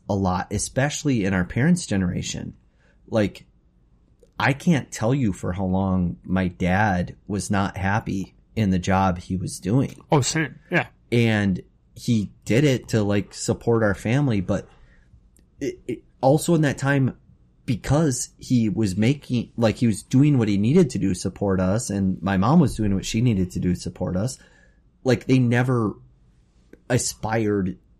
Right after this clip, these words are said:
Speaker 1: to do different things that they wanted to because they felt that it
Speaker 2: So
Speaker 1: wasn't doable. Like,
Speaker 2: So
Speaker 1: they're like, "I can't leave this to risk something else." And I think we're a little bit more empowered than that generation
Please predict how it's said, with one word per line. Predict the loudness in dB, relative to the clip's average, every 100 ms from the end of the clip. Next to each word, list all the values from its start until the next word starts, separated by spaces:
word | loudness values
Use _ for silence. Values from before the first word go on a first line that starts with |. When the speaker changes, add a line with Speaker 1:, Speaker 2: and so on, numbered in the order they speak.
| _ -4
Speaker 1:
to | -2
do | -2 0 2 4
different | 4 0 0 -4 -2
things | -2 -2
that | -2
they | -2
wanted | -2 2 4 2
to | 2 -2
because | -2 -2 -4 -4 -12 _ _ -20 -8 0
they | 0
felt | 0 -2 -2 -2
that | 0 2 2 -2 _ _ _ _ -8 0
it | 2
Speaker 2:
So | 2
Speaker 1:
wasn't | 2 2 2 0 0 -2 -8 _ _ _ _ _ _ -8
doable. | 4 6 8 6 -2 -8 -2
Like, | 2 4
Speaker 2:
So | 6
Speaker 1:
they're |
like, | 6 4
"I | 2
can't | 2 0 0
leave | 0 2 2 0
this | 0 0 -2 -10 _
to | -4 0
risk | 2 0 0 -8
something | -4 -2 -2 -2
else." | 0 0 -2 -6 -12 -20 _ _ _ -6
And | -4
I |
think | -2 -2 -2
we're | 0 2 2 2 -2 -6 _ _ -4
a | -4
little | -2 2 4 4 4
bit | 2 2
more | 0 2 2
empowered | 0 0 2 2 2 0
than | 0 0
that | 0 -2
generation | -2 0 0 -2 -2 -4